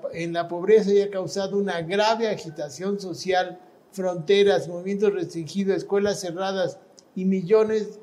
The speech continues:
de personas han experimentado soledad, aislamiento, ansiedad, ansiedad y depresión. Mientras estamos hablando, Carlitos, miles de personas en todo el mundo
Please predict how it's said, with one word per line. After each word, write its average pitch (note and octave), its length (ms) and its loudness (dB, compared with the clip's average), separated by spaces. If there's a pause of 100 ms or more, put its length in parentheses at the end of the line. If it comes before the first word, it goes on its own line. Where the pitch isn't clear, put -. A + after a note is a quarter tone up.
(100)
de D3+ 120 -6
personas F#3+ 580 -6
han F3+ 180 -6
experimentado E3+ 920 -6 (160)
soledad, E3+ 800 0 (260)
aislamiento, F3 1000 -2 (280)
ansiedad, D#3+ 840 0
ansiedad D#3 920 0 (280)
y C#3+ 120 -6
depresión. C3+ 680 -8 (640)
Mientras G3+ 340 6
estamos C4+ 420 2
hablando, F3+ 420 0
Carlitos, E3 540 -6
miles B3+ 340 4
de G3+ 80 4
personas F3+ 540 -6
en D#3 120 -12
todo F#3+ 160 -4
el F#3 100 -8
mundo G3 440 2